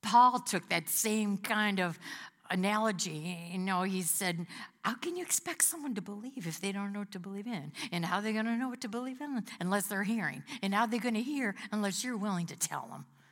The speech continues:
That's what Paul says. So it's the same kind of thing. How can you expect them to know? You just can't expect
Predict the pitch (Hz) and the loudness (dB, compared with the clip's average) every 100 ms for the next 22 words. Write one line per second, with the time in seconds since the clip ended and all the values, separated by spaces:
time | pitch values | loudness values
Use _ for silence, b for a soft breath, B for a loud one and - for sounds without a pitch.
0 | b b b _ - 214 220 - 269 262 | b b b _ -2 0 0 -4 -6 -2
1 | - - 151 - - b b b b b | -2 -4 -10 -12 -14 b b b b b
2 | _ _ _ _ - _ - 240 214 170 | _ _ _ _ -20 _ 0 2 4 4
3 | 196 160 240 240 277 269 B - 240 233 | 6 6 6 6 4 2 B -2 2 6
4 | 233 214 220 B 185 196 170 B B - | 6 4 -2 B 2 2 0 B B 0
5 | 262 220 185 - 156 214 240 277 - - | 2 2 0 0 6 8 8 6 0 2
6 | 240 247 247 - - 240 - 220 220 214 | 4 2 4 4 4 0 -2 -2 -2 0
7 | 214 294 277 156 - B B B B _ | -2 0 0 -2 -4 B B B B _
8 | _ _ _ _ - 208 202 170 254 262 | _ _ _ _ -4 0 2 6 8 8
9 | - 247 214 196 - - 214 214 | 6 4 2 4 4 6 4 4